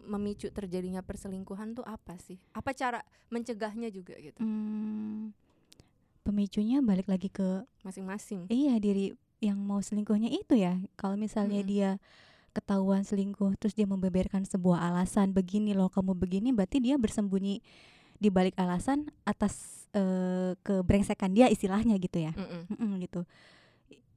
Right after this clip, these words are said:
Speaker 2: Jadi ya balik lagi ke diri masing-masing gitu loh. "Lo selingkuh kenapa nih?" gitu. Yang
Speaker 1: Mm-mm.
Speaker 2: tahu kan ya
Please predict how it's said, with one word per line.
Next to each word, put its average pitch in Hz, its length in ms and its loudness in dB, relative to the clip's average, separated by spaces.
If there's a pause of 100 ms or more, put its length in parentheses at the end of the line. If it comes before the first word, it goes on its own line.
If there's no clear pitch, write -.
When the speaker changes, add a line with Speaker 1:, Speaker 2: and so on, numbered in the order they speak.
Speaker 2:
Jadi 220 280 2
ya 277 80 4
balik 202 320 4
lagi 196 240 2
ke 202 80 2
diri 190 160 2
masing-masing 233 720 4
gitu 196 160 6
loh. 185 160 4 (100)
"Lo 254 120 2
selingkuh 233 420 2
kenapa 294 440 2
nih?" 254 340 4
gitu. 190 260 0 (160)
Yang 202 260 6
Speaker 1:
Mm-mm. 196 120 -2
Speaker 2:
tahu 208 180 8
kan 403 160 -2
ya 262 160 8